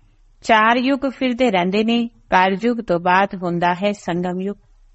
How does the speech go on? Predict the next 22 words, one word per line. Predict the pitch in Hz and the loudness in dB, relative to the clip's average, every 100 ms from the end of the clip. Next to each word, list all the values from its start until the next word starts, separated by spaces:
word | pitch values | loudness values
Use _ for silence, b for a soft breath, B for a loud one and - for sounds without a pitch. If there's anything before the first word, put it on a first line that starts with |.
| _ _ _ _ | _ _ _ _
ਕਲਯੁੱਗ | - 208 214 214 277 | 2 2 2 0 -2
ਸਤਯੁੱਗ | 254 - 196 190 - 233 | -2 0 2 0 -4 -4
ਦੇ | 254 247 | -2 -2
ਵਿੱਚ | 180 170 180 | -2 -8 -4
ਦਾ | 180 180 185 196 _ _ - | 0 0 -2 -8 _ _ -2
ਇਹ | 220 233 | 0 2
ਹੈ | 240 240 | 2 2
ਕਲਿਆਣਕਾਰੀ | 240 190 190 185 180 180 185 180 190 208 - _ _ _ - | 0 -2 0 0 -2 -2 0 0 0 -4 -10 _ _ _ -2
ਧਰਮਾਊ | 190 170 170 165 208 - - | 0 0 -4 -4 -8 -10 -10
ਯੁੱਗ। | 170 190 - - _ _ _ - _ _ | -8 -8 -10 -20 _ _ _ -20 _ _
ਇਹ | - 226 254 | 0 2 2
ਹੈ | 247 269 277 | 4 2 2
Purushottam | 277 196 - 196 185 - 226 | 0 -6 -2 -2 -2 0 0
Yuk, | 226 240 - _ - | 0 -2 -4 _ -10
Uttam | 220 - 247 240 | -8 0 0 2
Te | 180 | -2
Uttam, | 185 190 - 226 220 _ _ _ _ _ - | -6 -6 -6 -6 -6 _ _ _ _ _ -2
Maryada | 202 214 226 220 220 262 | 2 4 4 2 2 2
Purushottam | 269 233 208 - 208 - 247 240 | 2 -2 -4 -4 -4 0 0 2
ਬਣਨ | 196 180 185 | 0 0 0
ਦਾ | 208 | 0
ਯੁੱਗ। | 214 226 | 0 0